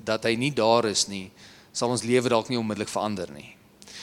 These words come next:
En dis 'n slegte plek om te wees, want dit beteken ek spandeer nie tyd met hom nie. Dit beteken ek rig nie my lewe in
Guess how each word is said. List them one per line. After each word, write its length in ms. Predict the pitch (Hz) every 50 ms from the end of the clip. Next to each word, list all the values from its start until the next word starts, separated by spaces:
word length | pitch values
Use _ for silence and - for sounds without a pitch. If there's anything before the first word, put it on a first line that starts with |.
| - -
En 80 | - 110
dis 160 | 139 156 185
'n 60 | 190
slegte 300 | - 196 190 185 - 202
plek 240 | - 180 175 165 -
om 80 | 175 151
te 100 | 131 120
wees, 260 | 127 151 147 131 -
want 140 | 127 123 131
dit 100 | 123 -
beteken 420 | - - - 160 156 - 165 139
ek 80 | 127 -
spandeer 380 | - 139 131 123 123 131 151
nie 120 | 170 165 -
tyd 240 | - 139 156 147
met 160 | - 127 107 -
hom 120 | 101 101
nie. 120 | 98 98
Dit 180 | 95 107 107 -
beteken 500 | - 110 - 147 147 156 151 160 147 139
ek 180 | - 123 - 127
rig 300 | 117 110 127 - - -
nie 100 | 202 196
my 140 | 175 147
lewe 440 | 127 117 110 120 131 143 139 131 120 104
in 220 | 107 107 104 98